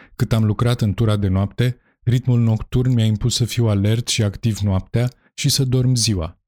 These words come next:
Somnul nocturn de șapte-opt ore a fost înlocuit cu unul diurn de patru-cinci ore. M-am trezit seara, nu dimineața, și am lucrat noaptea. Mi s-au inversat orele mesei și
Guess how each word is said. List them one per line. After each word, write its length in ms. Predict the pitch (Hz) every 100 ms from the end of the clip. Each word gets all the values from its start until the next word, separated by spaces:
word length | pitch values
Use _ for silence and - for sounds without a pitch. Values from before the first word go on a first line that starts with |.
| _
Somnul 400 | - 113 107 104
nocturn 520 | 101 98 - 113 117
de 80 | 101
șapte-opt 600 | - 110 - 107 92 -
ore 300 | 113 120 117 _ _ _
a 80 | 117
fost 300 | 123 127 -
înlocuit 480 | 113 107 113 110 -
cu 120 | 117
unul 240 | 113 104
diurn 400 | 104 101 104 101
de 100 | 101
patru-cinci 720 | 98 95 87 101 92 92 90 107
ore. 320 | 87 90 - - _ _ -
M-am 140 | 120
trezit 360 | 117 120 117 117
seara, 460 | - - 113 92 87
nu 180 | 95
dimineața, 680 | 90 90 87 87 92 110 113 _ -
și 160 | - 135
am 120 | 120
lucrat 420 | 113 127 120 -
noaptea. 560 | 107 87 - 107 - _ _ _ - -
Mi 80 | 113
s-au 220 | 120 110
inversat 520 | 101 107 - 120 -
orele 260 | 107 98 92
mesei 420 | 95 98 123 117
și 440 | 110 - 110 117